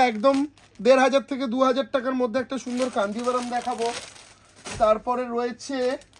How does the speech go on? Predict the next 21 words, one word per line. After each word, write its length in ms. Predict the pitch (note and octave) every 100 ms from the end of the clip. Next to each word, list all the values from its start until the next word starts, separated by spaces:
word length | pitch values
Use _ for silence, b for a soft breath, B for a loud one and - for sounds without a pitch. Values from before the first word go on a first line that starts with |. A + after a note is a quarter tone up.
| - - - -
তোমার 220 | B3 C4+ B3+
কাকিনাড়া 500 | C4 B3 D#4+ D#4+ E4 E4 -
সিল্ক, 240 | D4 F#3+ - - - - - - - - - - - - _ _ G3
অনেক 200 | C4 D4 -
কমে, 260 | C4+ C4 G#3+ D#3+ - - - - - - - G3
অনেক 180 | B3+ D4+ -
কমে 180 | C#4+ D4 C#4
কাকিনাড়া 440 | C4 C#4 C#4 C#4+ -
সিল্ক 160 | D4 A3 C4
দেখাবো। 260 | A3 B3 A#3 A#3
দাম 140 | B3 C4
ছিল 120 | D4 C#4 A3
দু 60 | C4+
হাজার 200 | C4+ C#4 G#3+
টাকা, 140 | C#4 C#4 C#4
তোমরা 180 | C4 C4
পাবে 140 | B3 C4
এখন 140 | B3 C#4 A3+
হাজার 200 | A3+ C4 -
টাকা। 200 | B3+ G#3 - - B B B B -
এই 100 | C4